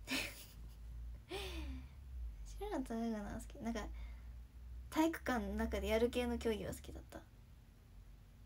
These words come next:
そう、バレエはもうやってたからさ、好きだったけど。バスケ、バドミントンとか。とかは好きだったか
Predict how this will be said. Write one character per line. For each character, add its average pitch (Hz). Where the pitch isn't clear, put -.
そ 196
う、 196
バ 277
レ 415
エ 294
は 247
も 220
う -
や 226
っ 233
て 269
た 220
か 190
ら 196
さ、 -
好 -
き -
だ 170
っ -
た -
け -
ど。 -
バ 226
ス -
ケ、 -
バ 254
ド 220
ミ 196
ン 226
ト -
ン -
と -
か。 -
と -
か 247
は 190
好 269
き 311
だ 302
っ -
た -
か -